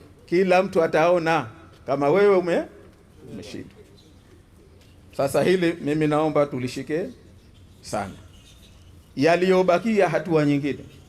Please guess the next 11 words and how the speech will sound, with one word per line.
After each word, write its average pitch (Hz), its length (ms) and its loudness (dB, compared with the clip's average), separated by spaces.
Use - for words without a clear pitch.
kama 190 440 2
mlivyotuamini, 175 1120 0
tukaongoza 151 960 2
harakati 147 520 -2
hizi 127 340 -6
mpaka 185 460 0
tukafika 190 800 -2
mafanikio 147 640 -2
haya. 117 240 -2
Ndugu 135 200 -4
zangu, 131 380 -2